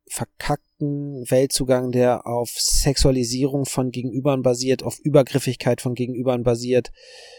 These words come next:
auf Ausgrenzung und Abwertung von Gegenübern basiert, echt nicht nur Frauen schaden. Nachrangig dann auch Männern schaden.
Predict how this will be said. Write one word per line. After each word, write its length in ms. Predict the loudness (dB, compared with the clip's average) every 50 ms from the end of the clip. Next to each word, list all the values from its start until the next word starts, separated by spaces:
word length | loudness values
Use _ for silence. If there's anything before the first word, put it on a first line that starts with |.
| -20 -16 0
auf 220 | 2 2 2 2 -2
Ausgrenzung 760 | 0 0 2 2 2 2 2 0 2 4 2 2 2 2 0 -6
und 280 | -6 -6 -6 -6 -2
Abwertung 480 | -4 -4 -2 0 0 2 2 2 0 0
von 180 | 0 -4 -4
Gegenübern 380 | -4 -6 -8 -4 -2 -2 0 0
basiert, 360 | 0 -2 0 0 -2 -4 -2
echt 220 | -4 -4 -4 -4 -6 _ _ _ _ _ _ _
nicht 340 | -4 0 4 4 4 4 4
nur 160 | 2 0 0
Frauen 360 | 0 0 0 0 2 0 0
schaden. 540 | -2 -4 -4 -2 -2 -2 -4 -4 -8 -12 _ _ _ _ _ _ _ _ _ _ _ _ _ _ _ -4
Nachrangig 640 | 0 2 2 2 2 -2 -4 -4 -4 -6 -6 -4
dann 220 | -2 -2 -2 -2 -4
auch 160 | -6 -6 -4
Männern 380 | -4 -2 -2 -2 -2 -4 -4 -6
schaden. 480 | -6 -6 -6 -6 -6 -8 -8 -10 -14